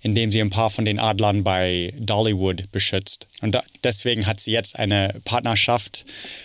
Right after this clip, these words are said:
oder zumindest einen, eine Auszeichnung, Partnerschaft, Auszeichnung von der U S Fish and Wildlife Service. Zweitausendsechzehn, nach Wildbrände in Great Smoky Mountains,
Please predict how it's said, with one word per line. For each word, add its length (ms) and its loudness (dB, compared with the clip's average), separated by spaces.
oder 420 2
zumindest 320 0
einen, 380 2
eine 200 0
Auszeichnung, 840 0
Partnerschaft, 640 -2
Auszeichnung 680 0
von 160 -2
der 140 4
U 240 4
S 240 2
Fish 260 0
and 100 0
Wildlife 400 2
Service. 600 -2
Zweitausendsechzehn, 1040 0
nach 340 0
Wildbrände 840 0
in 180 2
Great 200 2
Smoky 300 0
Mountains, 540 2